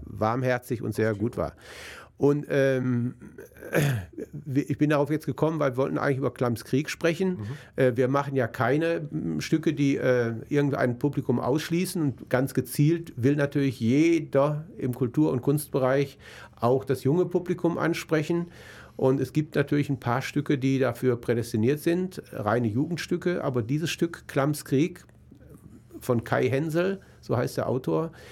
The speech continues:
Speaker 1: das ist ein wahnsinns gutes Stück, weil, ähm, es eine ganz reale Situation aufnimmt, nämlich die Nöte der Schüler und der Lehrer zusammen, äh, die Schulzeit hinter sich zu bringen und, äh, dann in einer, äh, Tortur, die Abitur heißt, ähm,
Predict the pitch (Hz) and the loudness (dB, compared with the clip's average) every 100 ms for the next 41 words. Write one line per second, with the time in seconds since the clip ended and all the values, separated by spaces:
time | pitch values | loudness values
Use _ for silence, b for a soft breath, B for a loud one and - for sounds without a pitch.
0 | B B 127 - - - - 131 127 131 | B B -2 -2 -2 -4 0 2 2 2
1 | 120 143 127 113 - 113 107 - 147 151 | 0 2 0 -2 -2 -2 -2 -2 -2 0
2 | 139 123 139 - 127 120 113 107 B B | 0 0 0 0 0 2 -2 -6 B B
3 | B - 120 131 139 175 165 147 143 143 | B -2 2 4 2 0 -2 0 2 2
4 | 123 139 123 - 127 165 - 170 165 160 | 2 0 0 2 2 2 0 -2 0 0
5 | 185 190 139 139 123 - - 117 117 147 | 0 0 2 2 2 -2 0 4 4 2
6 | 165 151 131 - 147 165 175 - 127 123 | 0 0 0 2 2 2 0 0 0 2
7 | 110 117 139 156 165 - B B B 135 | 4 4 2 2 -2 -8 B B B 0
8 | 113 127 156 170 170 - 139 127 123 - | 2 2 2 0 0 0 2 2 0 0
9 | 160 160 147 135 151 175 151 147 - 151 | 0 2 0 2 2 2 0 -2 -2 2
10 | 135 156 170 180 156 143 127 131 127 127 | 2 2 0 0 2 2 2 4 4 4
11 | 127 139 - 127 123 127 123 113 107 - | 2 0 0 0 2 2 2 2 -2 -10
12 | B B B B B 127 120 120 - 127 | B B B B B 4 4 4 0 0
13 | - 156 170 143 135 123 - 151 160 156 | 2 2 4 2 2 2 2 2 4 2
14 | 160 151 - 160 147 143 131 | 2 0 0 4 4 4 2